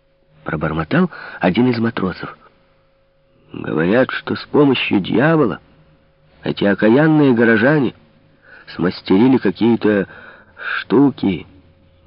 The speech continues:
благодаря которым они видят издали так же хорошо, как вблизи,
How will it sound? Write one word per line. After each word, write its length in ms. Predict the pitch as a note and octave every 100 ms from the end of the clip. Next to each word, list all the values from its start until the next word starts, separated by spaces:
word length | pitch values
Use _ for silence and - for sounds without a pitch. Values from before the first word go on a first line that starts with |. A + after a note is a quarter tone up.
| _
благодаря 520 | - C#2+ C#2+ D#2 A2
которым 520 | C#3 G#2 - E3 D3+ - - - - -
они 260 | D#2 F2+
видят 360 | G#2 B2+ B2 B2
издали 500 | - G#2 A#2+ B2 A#2+ A2+ - -
так 240 | - A2+ B2
же 120 | A#2+
хорошо, 380 | - G#2 - A2+
как 160 | A2
вблизи, 640 | F#2+ D#2+ F#2 F#2 E2 G2